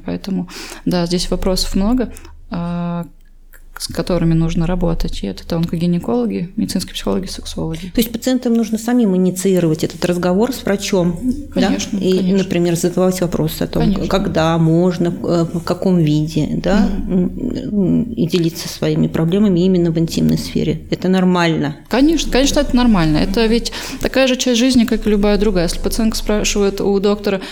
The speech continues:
Speaker 1: можно ли ей, э, я не знаю, заниматься спортом или плавать, или ходить, э, на пляж, она может также спросить, может ли она заниматься сексом, и какие там есть особенности в плане, может быть, ей нужно использовать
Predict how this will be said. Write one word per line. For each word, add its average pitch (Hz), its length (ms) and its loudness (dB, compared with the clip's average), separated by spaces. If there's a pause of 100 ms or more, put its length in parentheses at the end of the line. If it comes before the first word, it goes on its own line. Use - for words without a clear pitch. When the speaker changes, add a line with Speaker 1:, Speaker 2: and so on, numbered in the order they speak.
(140)
Speaker 1:
можно 208 320 4
ли 190 120 2
ей, 185 380 2
э, 170 460 0
я 180 80 -2
не 180 80 0
знаю, 190 140 0
заниматься 190 360 -2
спортом 269 500 -2
или 165 140 -4 (300)
плавать, 208 560 0
или 156 560 0
ходить, 170 500 -2
э, 156 380 0
на 170 140 2
пляж, 226 400 0
она 185 160 0
может 196 220 -2
также 202 180 -2
спросить, 208 340 -4
может 196 220 -2
ли 214 60 0
она 196 180 -2
заниматься 196 440 0
сексом, 196 480 -4 (280)
и 190 80 0
какие 196 300 -2
там 190 160 -2
есть 196 200 -2
особенности 202 520 -2
в - 60 -10
плане, 170 260 0
может 190 200 -2
быть, 202 140 -8
ей 185 80 0
нужно 175 240 0
использовать 170 520 -2